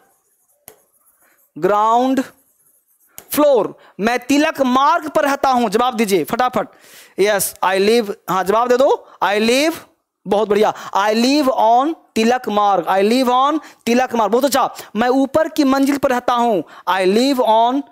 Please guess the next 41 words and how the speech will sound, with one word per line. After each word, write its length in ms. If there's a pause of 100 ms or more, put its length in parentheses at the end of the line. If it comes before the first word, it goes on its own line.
(320)
top 280
floor", 220 (160)
सारे 260
बच्चे 160
जवाब 180
बहुत 120
सुंदर 220
है, 120 (340)
"I 200
live 300
on 280 (240)
top 220
floor", 300 (180)
ऊपर 240
लिखूंगा 360
नहीं 220
क्योंकि 380
बहुत 200
सारा 180
काम 220
करवाना 340
है, 160 (200)
आप 200
लिखते 200
हो, 140 (140)
"I 120
live 240
on 260 (260)
top 180
floor", 240
बहुत 240
अच्छा 160
जवाब। 260 (160)
अगला 200
देखो, 220
देखो 120
खुल 100
गया, 160 (420)
"sometimes", 720 (300)
कभी 260
कभी, 300